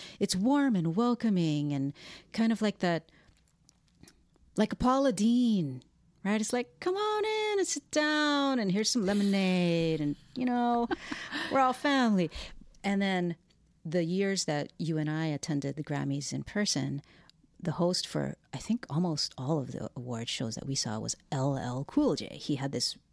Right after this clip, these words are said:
Speaker 1: run of being the host for years and years.
Speaker 2: And James
Speaker 1: And
Speaker 2: was one, right? The last time.
Speaker 1: James. James Corden?
Speaker 2: Yeah.
Speaker 1: Was he?
Speaker 2: I think
Speaker 1: Okay,
Speaker 2: that was
Speaker 1: that
Speaker 2: the
Speaker 1: sounds
Speaker 2: one that
Speaker 1: familiar.
Speaker 2: we
Speaker 1: But L L Cool J,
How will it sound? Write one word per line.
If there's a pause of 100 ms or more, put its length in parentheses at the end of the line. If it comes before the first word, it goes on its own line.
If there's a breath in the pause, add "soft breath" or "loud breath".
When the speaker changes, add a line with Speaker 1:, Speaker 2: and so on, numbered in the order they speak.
(200)
Speaker 1:
run
of
being
the
host
for (280)
years
and
years. (340 loud breath)
Speaker 2:
And
James
Speaker 1:
And
Speaker 2:
was
one, (540)
right?
The
last
time.
Speaker 1:
James.
James
Corden?
Speaker 2:
Yeah.
Speaker 1:
Was
he? (100)
Speaker 2:
I
think
Speaker 1:
Okay,
Speaker 2:
that
was
Speaker 1:
that
Speaker 2:
the
Speaker 1:
sounds
Speaker 2:
one
that
Speaker 1:
familiar.
Speaker 2:
we (320 loud breath)
Speaker 1:
But
L
L
Cool
J,